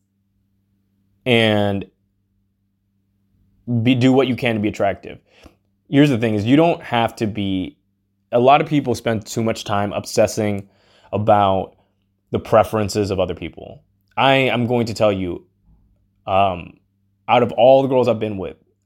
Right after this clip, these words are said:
I, I think maybe two have been specifically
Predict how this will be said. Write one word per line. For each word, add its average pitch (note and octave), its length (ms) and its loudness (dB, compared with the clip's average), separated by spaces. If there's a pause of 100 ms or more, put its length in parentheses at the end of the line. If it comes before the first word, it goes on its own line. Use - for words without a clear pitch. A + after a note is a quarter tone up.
I, G2+ 140 -6
I A#2 300 -4 (120)
think A#2 320 -2 (100)
maybe A2+ 360 -4
two B2+ 680 0 (920)
have G#2+ 640 2 (300)
been A2 500 -2 (480)
specifically A2+ 1160 0